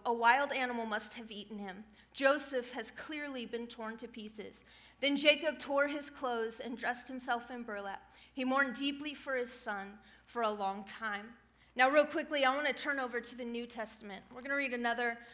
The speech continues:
story real quick, and then I wanna tie some things together for us tonight. So, uh,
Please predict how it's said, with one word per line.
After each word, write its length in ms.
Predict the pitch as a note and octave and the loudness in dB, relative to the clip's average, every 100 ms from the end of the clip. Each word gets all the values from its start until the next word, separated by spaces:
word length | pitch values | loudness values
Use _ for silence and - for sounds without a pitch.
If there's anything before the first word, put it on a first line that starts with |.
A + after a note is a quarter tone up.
| - | -14
story 460 | - - C#4+ B3+ A#3+ | -8 -4 2 4 4
real 160 | A#3 A#3 | 0 -4
quick, 300 | A#3+ A#3 A3+ - | -2 -4 -4 -8
and 120 | A3 | -4
then 100 | A#3 | -2
I 40 | |
wanna 180 | A#3 A#3 | 0 -2
tie 280 | - - A3+ | -4 -2 -2
some 240 | A3+ A#3 | -2 -8
things 240 | A3+ A3+ A3 | -6 -8 -8
together 320 | A#3+ G#3+ G#3+ | -2 0 -2
for 180 | G#3+ A3 | -4 -6
us 220 | G3 - | -6 -8
tonight. 360 | - G#3+ F#3+ - - - - - | -10 -6 -6 -8 -20 -20 -20 -12
So, 300 | - D4+ C#4 | 4 8 8
uh, 280 | C#4 B3+ | 10 10